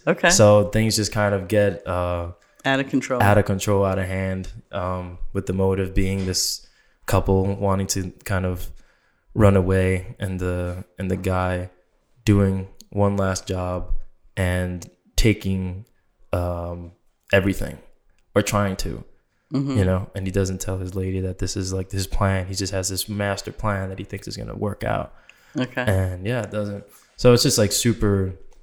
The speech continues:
Speaker 2: super, like, probably Scorsese inspired.
Speaker 1: So you have the whole film worked out from beginning to end. You just have to write,
Speaker 2: Yeah,
Speaker 1: like, the,
Speaker 2: like,
Speaker 1: the dialogue?
Speaker 2: the actual screenplay,
Speaker 1: Oh.
Speaker 2: which has been the,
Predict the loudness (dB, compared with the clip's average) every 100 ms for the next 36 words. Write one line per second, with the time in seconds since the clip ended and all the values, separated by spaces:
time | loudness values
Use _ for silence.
0 | -20 _ _ _ -10 -2 2 4 4 4
1 | 2 -2 -12 _ _ _ 2 4 4 2
2 | 0 0 0 0 -2 -4 -2 0 0 -2
3 | -6 -18 _ _ -8 -8 -18 -18 -20 -14
4 | -4 0 2 2 2 0 0 0 0 0
5 | -2 -2 -2 -4 -4 -4 -4 -4 -2 -2
6 | -4 -10 -4 -2 -2 -4 -6 -6 -4 -6
7 | -6 -8 -10 -6 -4 0 6 8 8 6
8 | 4 0 -6 -4 0 0 0 2 2 4
9 | 0 0 -2 -2 -2 -2 -2 0 0 0
10 | -4 -2 0 0 0 0 0 2 0 -2
11 | -4 -6